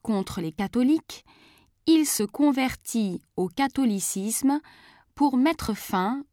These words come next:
aux guerres civiles. C'est alors que le peuple l'accepte pour roi, sous le nom d'Henri quatre.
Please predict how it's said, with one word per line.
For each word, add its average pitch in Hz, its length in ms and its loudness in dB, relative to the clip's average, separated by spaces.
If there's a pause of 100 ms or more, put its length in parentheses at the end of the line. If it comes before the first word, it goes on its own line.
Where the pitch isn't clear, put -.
aux 185 180 -2
guerres 226 280 -4
civiles. 160 560 -2 (1200)
C'est - 300 -2
alors 330 640 2
que 226 100 -2
le 202 200 2
peuple 214 520 -4
l'accepte 220 720 -4
pour 160 300 -6
roi, 190 320 -2 (800)
sous - 240 4
le 220 140 6
nom 180 360 0 (380)
d'Henri 220 320 0
quatre. - 460 -10